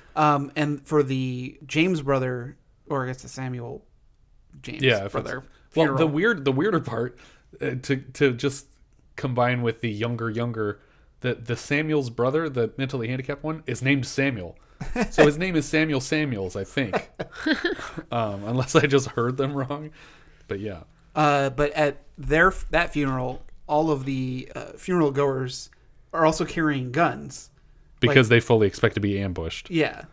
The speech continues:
Speaker 1: And so, you know, they're, they're here to defend Jesse and Frank.
Speaker 2: Yeah.
Speaker 1: You know, so even if someone tried to show up, they would be opening fire into a crowd of people at a funeral, men
Speaker 2: Yeah.
Speaker 1: and women.
Speaker 2: That all have guns.
Speaker 1: Yeah.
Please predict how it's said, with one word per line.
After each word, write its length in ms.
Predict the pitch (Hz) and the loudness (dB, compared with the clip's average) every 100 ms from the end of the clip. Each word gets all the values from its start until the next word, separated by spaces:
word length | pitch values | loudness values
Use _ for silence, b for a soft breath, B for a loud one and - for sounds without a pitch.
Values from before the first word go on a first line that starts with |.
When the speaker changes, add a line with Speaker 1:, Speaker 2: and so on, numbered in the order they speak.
| - | -4
Speaker 1:
And 160 | 147 | -2
so, 300 | 160 143 135 | 2 2 2
you 100 | 139 | -2
know, 160 | 135 127 | -4 -2
they're, 220 | 135 131 B B - | -2 -4 B B 0
they're 240 | 160 156 | 4 4
here 500 | 147 185 160 147 143 - - - - - - | 4 2 2 2 0 -6 -20 -20 -20 -20 -4
to 160 | 151 | 0
defend 500 | 139 131 208 190 127 | 0 0 0 0 -2
Jesse 460 | 123 127 - 135 123 | -4 -4 -4 -8 -8
and 160 | 120 - | -10 -8
Frank. 480 | 147 90 - - - _ | -8 -8 -12 -16 -20 _
Speaker 2:
Yeah. 200 | 131 107 - | 4 4 2
Speaker 1:
You 120 | 156 131 | -4 -4
know, 120 | 127 | -4
so 360 | - 135 135 143 | -2 0 0 -2
even 220 | 143 139 | -2 -2
if 160 | 135 - | -6 -10
someone 260 | - 143 127 | -6 -4 -2
tried 240 | 156 151 | 2 2
to 60 | 135 | 2
show 220 | 139 139 | -2 0
up, 200 | 147 - - b b - | 0 0 -8 b b 0
they 100 | 143 | 2
would 140 | 135 | 2
be 320 | 139 135 131 - | 0 -2 -4 -4
opening 300 | 156 151 151 | 0 2 0
fire 280 | 135 151 139 | 2 2 4
into 380 | 135 139 127 - - | 2 -2 -4 -6 -8
a 60 | |
crowd 420 | 127 - 151 151 139 | -10 -2 2 4 2
of 140 | 135 | -2
people 280 | 160 139 135 | -6 -4 -6
at 60 | 120 | -6
a 40 | |
funeral, 540 | - 156 151 127 127 135 | -4 -2 -2 -2 -4 2
men 180 | 147 147 | 4 4
Speaker 2:
Yeah. 40 | |
Speaker 1:
and 100 | 135 | 2
women. 400 | 147 135 127 131 - | 0 0 -4 -8 -4
Speaker 2:
That 120 | 117 107 | 0 4
all 160 | 107 | 4
have 180 | 110 101 | 2 -2
guns. 340 | 98 71 - - | -8 -10 -14 -8
Speaker 1:
Yeah. 180 | 139 | -8